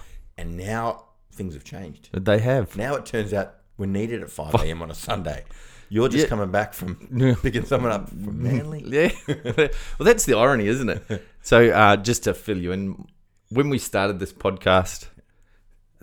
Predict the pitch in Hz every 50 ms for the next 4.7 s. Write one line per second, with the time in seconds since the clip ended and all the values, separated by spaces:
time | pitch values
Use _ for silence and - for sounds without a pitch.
0 | - - _ _ _ _ - _ - 85 95 95 95 95 90 87 92 92 - -
1 | 104 98 92 98 87 92 92 95 98 92 - - _ - 156 - - - - -
2 | - - _ _ _ _ - 90 82 85 90 90 90 90 90 95 95 101 98 98
3 | 92 95 85 95 98 113 123 110 - - - - 131 135 120 123 147 139 - -
4 | - - - - - 123 120 - - 214 160 143 139 139